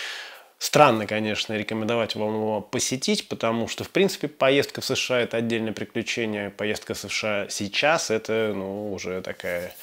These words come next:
история из области фантастики, учитывая все эти там ковидные и прочие политические аспекты.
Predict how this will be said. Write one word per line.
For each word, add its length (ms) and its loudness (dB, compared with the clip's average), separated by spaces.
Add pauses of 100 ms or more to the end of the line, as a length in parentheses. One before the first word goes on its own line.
(200)
история 360 0
из 80 0
области 280 -2
фантастики, 720 0
учитывая 400 -4
все 300 -2
эти 160 -4
там 220 -6
ковидные 580 -4
и 20 -6
прочие 420 -4
политические 640 -4
аспекты. 500 0